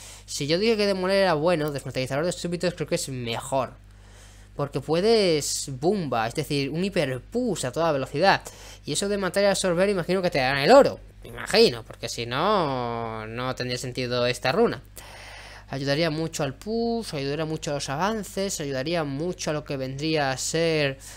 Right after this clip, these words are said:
inicios rápidos, ataques relámpagos, los Blitzkrieg.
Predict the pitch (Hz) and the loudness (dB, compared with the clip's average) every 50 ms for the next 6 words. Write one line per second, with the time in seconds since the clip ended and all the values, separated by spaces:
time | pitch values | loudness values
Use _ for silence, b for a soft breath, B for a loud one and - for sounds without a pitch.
0 | B B B B B 143 160 165 - 170 165 147 - 135 139 185 220 214 - 196 | B B B B B -2 -2 -2 0 0 0 0 0 -2 0 0 0 0 0 -2
1 | 175 185 185 185 175 - - 123 - 143 - 170 160 - 147 139 165 196 208 196 | 0 0 0 0 -2 -4 -6 -6 -6 -6 -4 -4 -4 -2 -2 -2 0 -2 -2 -2
2 | - 156 147 151 156 160 156 156 - 135 120 - - 170 - - - - 147 170 | -2 -2 0 0 0 0 0 -2 -4 -8 -6 -4 -4 -4 -4 -6 -6 -4 -2 -2
3 | 196 190 165 170 175 | 0 0 -2 -4 -6